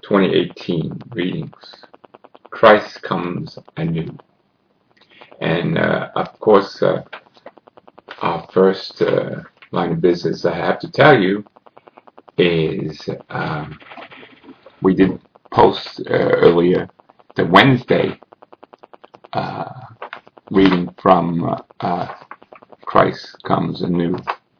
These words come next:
And I had mentioned on the Wednesday, uh, podcast, if you listen to it, please do. Um, because we had the technical difficulties first,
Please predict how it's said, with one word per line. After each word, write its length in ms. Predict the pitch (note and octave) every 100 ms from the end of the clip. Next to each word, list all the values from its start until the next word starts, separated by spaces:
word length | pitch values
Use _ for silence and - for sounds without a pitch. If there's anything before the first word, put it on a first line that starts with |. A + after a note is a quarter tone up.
| _ _ _ -
And 200 | E2 D#2+
I 120 | E2
had 160 | D#2 E2
mentioned 580 | F2+ G2 - F2+ - -
on 200 | - F2+
the 60 | -
Wednesday, 540 | - A#2 G#2+ F#2+ F#2 - - G#2
uh, 140 | F#2+
podcast, 600 | - G2+ - G2+ F#2+ -
if 80 | -
you 120 | F#2
listen 360 | G#2 - A#2 G#2+
to 200 | B2 A2+
it, 120 | - _
please 240 | - - -
do. 460 | - B2 A#2+ C3 - _ _ _ - - - - - -
Um, 580 | E2+ E2 E2+ E2+ - - - - - -
because 280 | - - -
we 140 | F2 E2+
had 340 | E2+ E2 -
the 100 | -
technical 440 | - C3 A#2+ A2+
difficulties 680 | G#2 - - - G#2+ G2+ G2+ -
first, 460 | F#2 G#2 - -